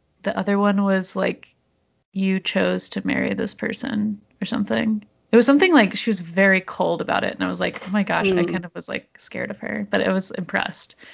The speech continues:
Speaker 1: that she could, like, just totally cut off. Like, "I am here to do your, like, legal paperwork. I am not here to be your
Speaker 2: Yeah.
Speaker 1: counselor." I,
Speaker 2: You
Speaker 1: I don't
Speaker 2: know
Speaker 1: know how, I don't know if I could do that, though. That, I, that's why I think I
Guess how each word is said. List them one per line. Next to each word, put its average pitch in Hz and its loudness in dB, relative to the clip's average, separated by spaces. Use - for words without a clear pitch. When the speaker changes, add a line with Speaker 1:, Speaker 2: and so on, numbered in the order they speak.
Speaker 1:
that 190 0
she 214 2
could, 202 2
like, 175 -2
just - -6
totally 175 2
cut - 0
off. 156 -4
Like, 165 -4
"I 180 2
am 190 0
here 220 2
to 226 -2
do 202 -2
your, 185 0
like, 180 -2
legal 175 -4
paperwork. - -4
I 185 0
am 180 0
not 190 0
here 196 -2
to 202 2
be 185 -2
your - 0
Speaker 2:
Yeah. 202 2
Speaker 1:
counselor." 170 2
I, 202 8
Speaker 2:
You - 12
Speaker 1:
I 240 12
don't 240 10
Speaker 2:
know 226 10
Speaker 1:
know 277 4
how, 247 -2
I 208 6
don't 254 2
know 247 2
if 240 -4
I 240 -2
could 214 -4
do 180 -6
that, - -8
though. 202 -6
That, 196 -2
I, 202 2
that's 190 -2
why 190 -2
I 185 -6
think 190 -12
I 202 -12